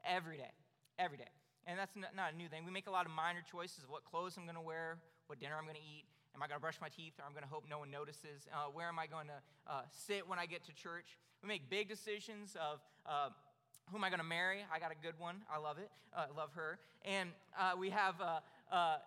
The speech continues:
make decisions for our job, right? We make decisions for, uh, school, what school we're gonna go to.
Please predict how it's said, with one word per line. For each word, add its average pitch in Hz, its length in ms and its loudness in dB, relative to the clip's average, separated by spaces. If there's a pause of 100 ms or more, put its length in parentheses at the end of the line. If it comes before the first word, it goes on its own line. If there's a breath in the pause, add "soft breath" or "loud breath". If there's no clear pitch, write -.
(160)
make 190 180 2
decisions 214 320 -2
for - 160 0
our 170 160 6
job, 190 520 10 (240 loud breath)
right? 190 300 8
We 208 80 2
make 208 180 4
decisions 202 480 -2
for, 190 340 4
uh, 165 280 4 (140)
school, 240 480 0
what 214 120 0
school - 280 2
we're 233 100 0
gonna 247 120 0
go 240 140 2
to. 262 280 -6